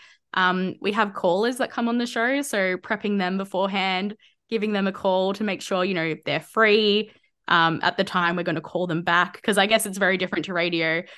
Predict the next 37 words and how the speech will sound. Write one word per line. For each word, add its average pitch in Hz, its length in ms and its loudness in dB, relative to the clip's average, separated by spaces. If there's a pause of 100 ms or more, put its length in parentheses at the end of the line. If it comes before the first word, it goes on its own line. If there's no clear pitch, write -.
(180)
where 202 120 4
normally 202 340 6
radio, 180 360 2
they 175 180 2
call 185 320 -6
you, 175 340 -2 (400)
um, 175 520 2 (440)
and 185 320 -4
you 196 160 0
don't 190 100 4
have 190 140 2
to 208 100 2
worry 185 220 4
about 180 260 2
that. 170 220 2
But 190 160 0
with 202 200 0 (360)
podcasting, 196 640 0
you 190 60 0
have 190 100 -2
to - 80 -6
make 190 220 -2
sure 185 260 0
they're 196 180 2
gonna 208 160 2
be 190 120 0
free 185 520 0 (300)
and, 180 420 -2 (300)
yeah, - 200 0
just 233 220 0
lining 262 540 6
everything 208 460 0
up 175 260 -2
that - 180 -6
the 196 80 -4
guys 180 380 0
need 165 400 -2